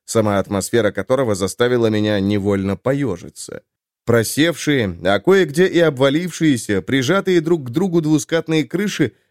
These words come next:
образовывали причудливый зубчатый узор, над которым возвышался довольно непрезентабельного вида обезглавленный шпиль старинной церкви.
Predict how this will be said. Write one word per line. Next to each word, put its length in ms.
образовывали 720
причудливый 680
зубчатый 560
узор, 540
над 160
которым 460
возвышался 600
довольно 380
непрезентабельного 920
вида 260
обезглавленный 840
шпиль 320
старинной 540
церкви. 560